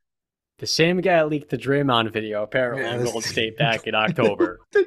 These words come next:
Speaker 2: Draymond video.
Speaker 1: Unbelievable. Uh,
Speaker 2: This
Speaker 1: how does
Speaker 2: guy,
Speaker 1: that
Speaker 2: this guy's getting around. He's getting around. That right there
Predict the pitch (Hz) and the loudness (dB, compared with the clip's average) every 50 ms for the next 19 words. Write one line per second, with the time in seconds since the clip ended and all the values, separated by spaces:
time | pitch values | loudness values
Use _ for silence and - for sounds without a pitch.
0 | - - - - - 240 480 - - 311 - - 156 - - - - - - - | 0 -8 -12 -10 -8 -6 -6 -6 -6 -6 -8 -8 -8 -10 -12 -12 -12 -10 -8 -6
1 | 120 - - 147 151 160 208 226 220 170 165 156 160 156 147 113 90 85 - _ | -6 -6 -6 -4 0 2 4 4 4 2 0 0 0 0 -2 -4 -6 -10 -16 _
2 | _ - 123 127 135 127 123 127 127 123 135 127 120 113 117 135 139 135 - 147 | _ -8 -2 0 2 2 2 2 2 2 2 2 2 2 2 0 0 0 0 2
3 | 139 135 127 120 - 143 139 123 123 123 117 123 135 139 139 127 120 110 117 117 | 2 2 0 -2 0 0 0 0 0 -2 -2 0 0 0 0 0 -2 -2 -4 -4
4 | 120 - 127 113 117 117 117 123 127 127 120 110 104 98 - _ _ _ _ _ | -4 -4 -6 -4 -4 -4 -4 -4 -4 -4 -6 -8 -10 -14 -18 _ _ _ _ _
5 | _ _ _ _ _ _ _ _ _ _ _ _ _ _ _ _ _ _ _ _ | _ _ _ _ _ _ _ _ _ _ _ _ _ _ _ _ _ _ _ _
6 | _ _ _ _ _ _ _ _ _ _ _ _ _ _ - 135 139 151 165 - | _ _ _ _ _ _ _ _ _ _ _ _ _ _ -2 0 0 0 -2 -4
7 | - - 160 165 156 151 - - 117 117 117 120 120 127 127 - | -6 -4 -2 -2 -2 -2 -4 -6 -6 -4 -4 -4 -6 -6 -10 -16